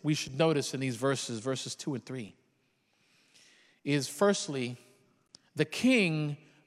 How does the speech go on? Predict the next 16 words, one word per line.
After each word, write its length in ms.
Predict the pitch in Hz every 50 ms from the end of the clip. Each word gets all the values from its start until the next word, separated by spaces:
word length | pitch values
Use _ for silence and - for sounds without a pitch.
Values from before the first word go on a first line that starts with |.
| _ -
makes 280 | 131 147 147 - -
the 80 | - 147
first 360 | - - 147 143 - - -
move. 380 | 165 147 110 90 - - - _ _ _ _ _ _ _ _ _ _ _ _ _ _ _ _ _ _ _ _ _ _ _ _ _ _ -
The 80 | 143 135
king 280 | - 240 247 220 190
makes 280 | 185 185 185 175 - -
the 100 | - 139
first 580 | - - - 214 196 185 - - - - -
move. 540 | 170 190 196 165 127 104 92 92 - - - - _ _ _ _ _ _ _ _ _ _ _
It 60 | 156
wasn't 340 | 170 233 254 247 254 214 175
Jonathan's 560 | 139 190 208 214 214 208 - 208 175 165 -
son 540 | - - - - 226 220 220 202 175 165 156
who 180 | 147 165 170
sought 540 | 160 - - - 214 196 175 143 - - -